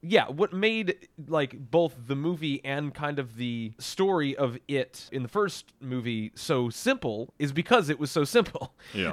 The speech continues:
Speaker 1: Uh, it, it's because it wasn't bogged down with either lore or over-explanation or the fact that they were adults that now have to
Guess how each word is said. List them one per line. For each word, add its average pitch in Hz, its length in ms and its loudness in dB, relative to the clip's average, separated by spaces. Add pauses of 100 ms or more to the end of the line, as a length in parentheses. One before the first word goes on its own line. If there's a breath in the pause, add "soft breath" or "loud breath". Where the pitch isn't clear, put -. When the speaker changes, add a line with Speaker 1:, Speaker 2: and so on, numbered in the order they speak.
(100)
Speaker 1:
Uh, 139 260 8
it, 156 160 -6
it's 165 160 2
because 160 360 4
it 151 120 0
wasn't 151 460 2
bogged 143 320 2
down 135 320 2
with 127 220 -2
either 113 400 -2 (320 soft breath)
lore 135 560 10
or 117 280 -2
over-explanation 147 1300 2 (180)
or 123 300 0
the 123 120 -4
fact 135 360 -4
that 123 240 -10
they 123 300 -2
were 120 400 -2
adults 127 580 0
that 123 340 -2
now 127 220 -4
have 131 240 -4
to 123 240 -2